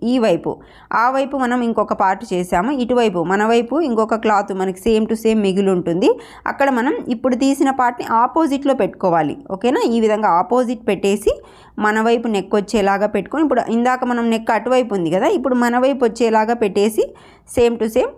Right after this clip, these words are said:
కట్ చేసుకోవాలి. ఈ విధంగా ఈ ఆపోజిట్ పెట్టడం అనేది కరెక్ట్గా చేసుకోవాలండి మీరు, లేదంటే సీదా సీదా రెండు ఒకవైపుకే వచ్చేస్తాయి అన్నమాట.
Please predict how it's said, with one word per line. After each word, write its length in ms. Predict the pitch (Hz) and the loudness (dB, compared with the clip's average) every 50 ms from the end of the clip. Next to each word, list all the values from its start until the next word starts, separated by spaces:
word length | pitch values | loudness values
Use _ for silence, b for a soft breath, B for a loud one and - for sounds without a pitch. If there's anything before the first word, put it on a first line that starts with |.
| _ _ _ - - | _ _ _ -4 -4
కట్ 160 | 233 220 226 - | -4 -2 -2 -4
చేసుకోవాలి. 580 | 175 151 156 - - 151 143 147 139 - - - - _ _ _ _ _ _ _ _ _ _ _ _ _ _ _ _ _ _ _ _ _ _ _ _ _ _ _ _ _ _ _ _ _ _ _ _ _ _ _ _ _ _ _ _ _ _ _ - - 202 | -4 -4 -4 -4 -4 -2 0 0 0 -2 -2 -8 -14 _ _ _ _ _ _ _ _ _ _ _ _ _ _ _ _ _ _ _ _ _ _ _ _ _ _ _ _ _ _ _ _ _ _ _ _ _ _ _ _ _ _ _ _ _ _ _ -14 -10 -8
ఈ 40 | 196 160 143 | -6 -4 -4
విధంగా 300 | 143 147 139 - 349 508 571 - - _ _ _ _ _ _ - - | -4 -2 0 0 0 0 0 -4 -14 _ _ _ _ _ _ -4 0
ఈ 20 | 233 226 208 | 2 2 2
ఆపోజిట్ 360 | 233 226 254 254 269 254 262 269 - | 2 2 0 -2 0 -2 -4 -2 -2
పెట్టడం 320 | 226 208 - 220 214 214 208 | -4 -2 0 0 0 0 0
అనేది 220 | 208 208 214 226 247 - | 0 0 0 -2 0 2
కరెక్ట్గా 380 | 220 202 196 202 - 226 233 233 226 | 2 0 0 -2 -2 -2 -2 0 0
చేసుకోవాలండి 640 | 226 190 190 - - - 185 185 180 175 170 180 185 185 | -2 -2 -4 -4 -2 0 2 2 2 0 0 -2 0 0
మీరు, 160 | 180 175 208 247 240 | 0 2 2 2 2
లేదంటే 400 | 214 208 214 220 220 226 233 311 349 302 240 - | 2 2 2 2 0 0 0 2 2 2 0 -2
సీదా 360 | - 240 240 247 226 254 254 262 269 | -2 -2 0 2 2 2 2 0 0
సీదా 220 | 277 233 190 202 202 190 196 | -4 -2 0 2 2 2 2
రెండు 200 | 202 233 247 277 247 | 0 0 2 2 2
ఒకవైపుకే 480 | 233 - 196 214 233 226 226 220 - 262 220 | 0 0 0 0 0 0 0 0 0 0 0
వచ్చేస్తాయి 520 | 196 180 - 208 196 196 196 196 196 175 175 | 0 0 0 -2 -2 -2 0 0 2 2 2
అన్నమాట. 320 | 165 165 160 156 156 - | 0 0 0 -2 0 0